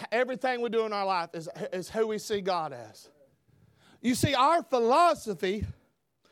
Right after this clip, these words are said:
comes from our theology. Now, theology is a word people made fun of, but it's a good word. It's the doctrine of God.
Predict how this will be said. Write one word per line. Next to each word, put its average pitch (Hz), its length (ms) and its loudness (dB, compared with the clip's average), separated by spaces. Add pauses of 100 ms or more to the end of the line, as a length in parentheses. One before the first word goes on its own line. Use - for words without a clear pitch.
(340)
comes 269 320 2
from 240 180 -2
our 240 160 0
theology. 208 560 0
Now, 220 160 0
theology 285 480 2
is 214 80 -6
a 220 60 -2
word 233 240 2
people 247 180 -6
made 220 200 -4
fun 269 120 0
of, 240 60 -4
but 214 80 -4
it's 233 100 0
a 196 80 -8
good 240 180 -2
word. 185 220 -2
It's 185 100 -10
the 202 80 -8
doctrine 190 380 0
of 175 140 -6
God. 185 420 -2